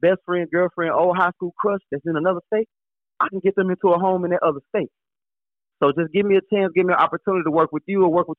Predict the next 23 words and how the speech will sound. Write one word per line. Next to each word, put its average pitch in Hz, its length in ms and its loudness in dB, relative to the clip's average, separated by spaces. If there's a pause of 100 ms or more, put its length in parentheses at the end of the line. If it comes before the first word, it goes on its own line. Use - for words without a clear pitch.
(120)
your 185 80 0
family 170 180 -2
members. 170 280 -2
I 175 60 4
don't 185 140 -2
care 151 120 0
where 175 160 2
they 151 60 -2
at. 131 140 -4 (180)
You 127 80 -8
know, 127 80 -2
even 160 180 -2
if 165 80 -2
they 175 120 2
in 165 60 0
Hawaii, 151 380 4
I, 120 100 4
I 139 300 2
rocks 156 320 0
with 123 120 -4
them. 107 120 -10
Fifty 165 200 -6 (100)
states, 196 200 0